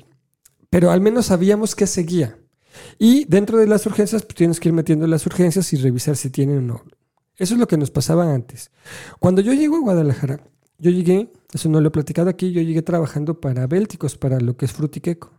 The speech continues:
La verdad es que cuando yo llegué aquí, Bélticos es una empresa muy grande. Ellos maquilan la mayor cantidad de clamatos que se venden, pues, aquí en el occidente. O sea, clamato, y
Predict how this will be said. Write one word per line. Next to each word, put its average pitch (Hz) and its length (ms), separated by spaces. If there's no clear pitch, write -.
La 147 140
verdad 160 240
es 208 120
que - 80
cuando 160 220
yo 147 140
llegué 220 460
aquí, 156 480
Bélticos 208 460
es 190 100
una 196 140
empresa 175 300
muy 165 220
grande. 151 420
Ellos 185 280
maquilan 208 640
la 160 160
mayor 147 300
cantidad 160 460
de 151 320
clamatos 143 680
que - 100
se 135 140
venden, 135 540
pues, 131 180
aquí 127 180
en 151 100
el 160 120
occidente. 156 580
O 131 60
sea, 131 160
clamato, 160 920
y 127 760